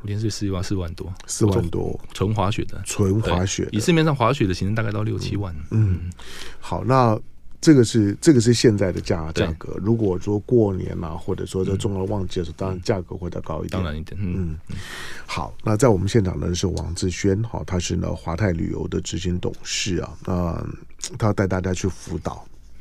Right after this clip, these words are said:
Speaker 2: 我一听到福岛，我想说，嗯，王志轩很带种啊，就是这时候要带大家去福岛玩。那他刚刚呢特别的花了一些时间呢，跟大家说明说他已经去，去踩，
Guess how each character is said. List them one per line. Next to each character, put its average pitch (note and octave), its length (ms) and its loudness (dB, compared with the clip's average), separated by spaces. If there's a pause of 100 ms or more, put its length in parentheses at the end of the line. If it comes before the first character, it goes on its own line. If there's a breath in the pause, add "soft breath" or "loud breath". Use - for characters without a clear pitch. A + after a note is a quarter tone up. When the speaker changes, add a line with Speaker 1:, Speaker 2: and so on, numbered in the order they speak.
(340)
Speaker 2:
我 F#2+ 200 -2
一 - 40 -2
听 C#3+ 180 0
到 D3 120 0
福 - 240 -6
岛， G2+ 200 -4
我 F2 60 -8
想 F2+ 200 -6
说， F#2+ 220 -8
嗯， G2 160 -2 (120)
王 F2+ 200 -6
志 A2 100 -4
轩 G2 160 -2
很 E2+ 180 -6
带 F2+ 200 -2
种 - 200 -10 (140)
啊， - 100 -14
就 - 140 -8
是 F2 300 -6 (340 loud breath)
这 A2+ 140 2
时 G2+ 100 2
候 F#2+ 60 4
要 F#2+ 120 2
带 F#2 160 0
大 F2 140 -4
家 F2+ 160 -2
去 - 160 -4
福 - 260 -6
岛 - 180 -4
玩。 - 260 -10
那 G2+ 100 -2
他 G2+ 140 0
刚 G2 120 -2
刚 G2 120 -2
呢 F#2+ 80 -2
特 F#2+ 180 0
别 F#2 140 -4
的 F2+ 100 -6
花 F#2+ 180 -4
了 F2+ 80 -4
一 F2 40 -8
些 F#2 100 -2
时 - 200 -8
间 F#2+ 220 -4
呢， G2 80 -4
跟 F#2+ 120 -6
大 F#2 100 -8
家 F#2 60 -6
说 F#2 160 -6
明 - 120 -6
说 F#2+ 80 -8
他 G#2 160 -2
已 F2+ 40 -4
经 F#2+ 180 -4 (420 loud breath)
去， G2 300 2
去 A2 160 2
踩， - 260 -4